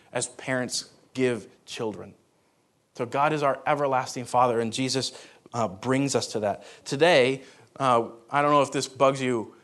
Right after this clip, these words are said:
that we're going out of order in the series. Today we're gonna go back to the first one, and we're gonna talk about how Jesus is Wonderful Counselor. And then Christmas Eve, we're gonna unwrap Prince of, Prince of Peace, okay?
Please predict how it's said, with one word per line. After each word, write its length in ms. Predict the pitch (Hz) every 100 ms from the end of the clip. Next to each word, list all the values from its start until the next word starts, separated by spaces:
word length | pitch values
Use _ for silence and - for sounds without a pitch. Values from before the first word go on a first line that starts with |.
| _
that 120 | 127
we're 100 | 117
going 240 | 120 131 123
out 160 | 135
of 120 | 135
order 340 | 120 131 131 120
in 80 | 110
the 80 |
series. 480 | 107 135 113 92 - - - - -
Today 220 | 143 139
we're 140 | 151
gonna 140 | 151 143
go 100 | 135
back 220 | 131 135
to 80 | 139
the 80 | 120
first 360 | - 156 -
one, 200 | 107 101 - _ _ _ -
and 80 | 135
we're 80 | 135
gonna 140 | 147
talk 220 | 139 147 147
about 120 | 135
how 120 | 147
Jesus 440 | 127 151 160 151
is 180 | - 135
Wonderful 760 | 117 123 147 160 156 151 143 117 - _
Counselor. 640 | - 147 156 151 113 - - _ _ _ _ _ -
And 120 | 135
then 140 | 131 127
Christmas 460 | 160 165 147 -
Eve, 400 | 196 131 113 117 - - - _
we're 120 | - 131
gonna 180 | 135
unwrap 460 | 123 131 127 127 -
Prince 200 | 139 117
of, 220 | 113 -
Prince 240 | - 131 120
of 100 | -
Peace, 420 | 117 87 - - - - -
okay? 400 | - 127 139 139